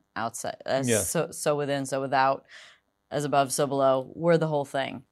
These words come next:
Speaker 2: Yeah.
Speaker 1: So it's more about remembering the feeling of familiarity and that, uh, we have, we have it inside of us, which is why we can feel it.
Speaker 2: Mm-hmm.
Speaker 1: Um, so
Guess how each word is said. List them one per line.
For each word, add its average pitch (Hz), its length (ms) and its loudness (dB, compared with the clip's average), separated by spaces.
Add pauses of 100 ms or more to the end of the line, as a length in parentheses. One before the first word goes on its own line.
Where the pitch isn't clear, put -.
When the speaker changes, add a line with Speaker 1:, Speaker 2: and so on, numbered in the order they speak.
Speaker 2:
Yeah. 104 280 0
Speaker 1:
So - 180 2
it's 170 120 0
more 175 220 6
about 156 280 8
remembering 156 640 0
the 139 80 -6
feeling 143 520 -4
of 135 80 -8
familiarity 143 800 -4
and 139 180 -6
that, 135 240 0 (120)
uh, 135 220 -6
we 151 140 -4
have, 156 500 4 (300)
we 190 120 2
have 202 220 10
it 190 60 2
inside 165 440 6
of 151 80 2
us, 147 160 2
which 151 120 -6
is 143 100 -6
why 139 200 4
we 135 120 -6
can 135 200 -10
feel 147 420 -6
it. 73 200 -8 (200)
Speaker 2:
Mm-hmm. 156 640 0
Speaker 1:
Um, 151 640 2 (840)
so 170 720 6